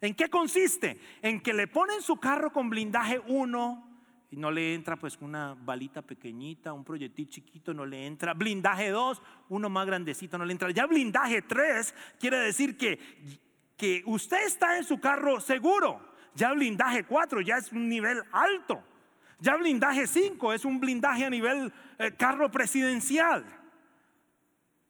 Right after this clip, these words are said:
Pero a pesar de eso, si le mandan su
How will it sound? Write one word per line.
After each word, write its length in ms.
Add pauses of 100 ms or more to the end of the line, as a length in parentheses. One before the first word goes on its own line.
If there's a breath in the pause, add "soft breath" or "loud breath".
(880)
Pero 200
a 80
pesar 340
de 160
eso, 240 (840)
si 220
le 140
mandan 400
su 440